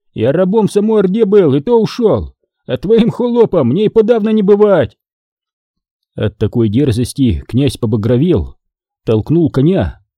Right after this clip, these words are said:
и, надвинувшись на Фомку вплотную, взмахнул кнутом. Но у Фомки от злости и силы вернулись. Уклонившись от удара, он перехватил рукоять кнута, и в его могучих пальцах она хрустнула, как соломинка.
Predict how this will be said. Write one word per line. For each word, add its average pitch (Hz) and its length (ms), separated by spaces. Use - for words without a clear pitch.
и, 117 120
надвинувшись 120 640
на 131 80
Фомку 156 320
вплотную, 127 640
взмахнул 127 560
кнутом. 151 540
Но 120 320
у 156 80
Фомки 160 440
от 143 120
злости 151 460
и 127 220
силы 202 320
вернулись. 185 600
Уклонившись 120 680
от 120 100
удара, 135 520
он 131 220
перехватил 139 640
рукоять 147 380
кнута, 165 500
и 113 180
в 104 60
его 160 340
могучих 127 500
пальцах 160 560
она 131 280
хрустнула, 202 560
как - 180
соломинка. 165 720